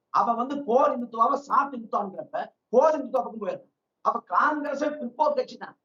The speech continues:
காங்கிரஸே வந்து ஒரு மதவாத கட்சி. அப்ப இதுல வந்து நாங்க பாஜக மாட்டா காங்கிரஸ் வைக்க முடியாது,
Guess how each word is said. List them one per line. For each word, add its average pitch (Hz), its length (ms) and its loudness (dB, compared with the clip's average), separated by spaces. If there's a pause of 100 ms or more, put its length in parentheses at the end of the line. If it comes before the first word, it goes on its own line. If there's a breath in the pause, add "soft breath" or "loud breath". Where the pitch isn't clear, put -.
(140)
காங்கிரஸே 254 600 2
வந்து 208 160 -6 (320)
ஒரு 202 100 4 (100)
மதவாத 262 380 2
கட்சி. - 160 -20 (680)
அப்ப 226 120 0 (100)
இதுல 277 240 -2
வந்து 254 220 -4
நாங்க 233 200 0 (120)
பாஜக 254 480 2 (120)
மாட்டா 208 200 -4 (100)
காங்கிரஸ் 233 300 0
வைக்க 196 160 -10
முடியாது, 220 180 4